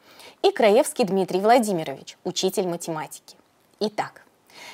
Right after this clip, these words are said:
педагоги математики невероятно востребованы сегодня. У математиков всегда много часов и много работы. А, так что, если вы решили освоить это, возможно, не самое легкое направление,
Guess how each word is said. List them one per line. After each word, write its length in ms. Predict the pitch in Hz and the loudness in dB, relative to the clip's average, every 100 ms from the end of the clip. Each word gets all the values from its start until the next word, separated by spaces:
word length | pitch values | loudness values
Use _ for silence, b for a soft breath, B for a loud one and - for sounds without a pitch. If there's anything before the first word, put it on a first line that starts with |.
| B | B
педагоги 580 | 196 190 175 196 262 269 | 0 2 4 6 6 6
математики 840 | 233 226 185 190 220 - - 247 - | 2 2 -2 0 -2 -4 -4 -4 -4
невероятно 800 | 208 247 254 254 220 185 202 247 | 0 4 6 6 4 2 2 2
востребованы 680 | 196 180 175 180 185 175 180 | 2 0 -2 0 0 -2 -6
сегодня. 640 | - 233 208 160 - 101 - B B B B | -4 -2 0 0 -2 -18 -20 B B B B
У 80 | 285 | 2
математиков 680 | 320 339 370 403 359 269 | 4 4 2 2 0 -2
всегда 440 | - 277 262 320 320 | -2 -2 2 2 4
много 380 | 240 240 285 | 4 4 2
часов 520 | 277 208 - 185 277 240 | 0 -4 0 2 2 2
и 40 | |
много 320 | 214 202 190 | 2 2 4
работы. 520 | 233 277 226 - - - _ B B B B _ | 2 4 2 0 -8 -20 _ B B B B _
А, 220 | 160 160 - | -6 -6 -2
так 160 | 175 | -2
что, 160 | - 220 | 0 0
если 360 | 208 330 - | 2 0 0
вы 180 | 196 233 | 0 2
решили 640 | 226 170 - 151 151 240 285 B B B | 2 -2 -8 -8 -4 -4 -4 B B B
освоить 840 | - 202 - 233 277 208 190 - - | -6 -6 0 6 8 6 2 -10 -2
это, 300 | 196 208 190 | -2 2 4
возможно, 680 | 185 196 190 220 254 277 214 | 4 4 2 4 4 4 2
не 160 | 190 | 0
самое 360 | 175 196 214 175 | 0 2 2 2
легкое 380 | 180 202 - 170 | 2 0 -2 -6
направление, 800 | 160 165 156 151 151 175 247 | -4 -6 -6 -8 -6 -4 -4